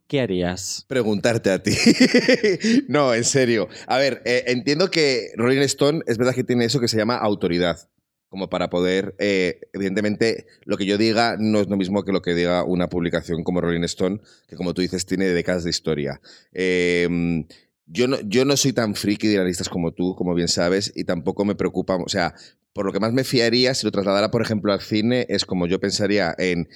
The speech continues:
Speaker 2: qué ha ganado en Cannes, qué ha ganado en los Oscars, y luego a lo mejor tener, eh, algún medio de referencia tipo Variety o lo que sea, que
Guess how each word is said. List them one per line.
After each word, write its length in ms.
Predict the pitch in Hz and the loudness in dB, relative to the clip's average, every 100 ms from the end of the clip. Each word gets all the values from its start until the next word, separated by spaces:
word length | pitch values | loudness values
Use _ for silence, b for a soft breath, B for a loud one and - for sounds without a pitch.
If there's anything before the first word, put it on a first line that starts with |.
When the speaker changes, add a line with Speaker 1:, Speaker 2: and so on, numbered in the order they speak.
| B - | B -6
Speaker 2:
qué 100 | 107 | -2
ha 40 | |
ganado 300 | 95 98 101 | 0 0 2
en 120 | 101 | 0
Cannes, 500 | 95 117 123 143 147 - b - | 0 0 2 0 -2 -8 b -6
qué 120 | 101 | -4
ha 60 | |
ganado 460 | 92 98 95 92 92 | -2 0 0 0 2
en 80 | 95 | 0
los 200 | 101 127 | 0 0
Oscars, 600 | 131 - 139 143 160 - b b | 0 0 2 2 0 -8 b b
y 160 | 107 101 | -6 -2
luego 320 | 95 101 104 | 2 2 2
a 40 | |
lo 100 | 107 | 2
mejor 480 | 104 101 113 117 - b b _ - | 2 0 2 0 0 b b _ -8
tener, 500 | 95 101 107 95 - | -4 0 0 -2 -4
eh, 220 | 98 95 | -2 0
algún 380 | 87 92 104 104 | 0 0 2 2
medio 200 | 104 107 | 2 2
de 120 | 101 | 2
referencia 1160 | 104 104 104 107 113 - 104 101 98 95 95 92 | 0 0 0 0 0 -2 0 2 2 2 0 -2
tipo 320 | 104 98 98 | -4 -2 0
Variety 800 | 98 110 110 110 - 107 104 101 | 2 2 2 0 0 -2 0 2
o 360 | 101 98 98 98 | 2 2 2 2
lo 120 | 101 | 0
que 80 | 98 | 0
sea, 480 | - 113 131 - - | 0 2 2 -2 -4
que 420 | 107 95 87 | -2 0 -2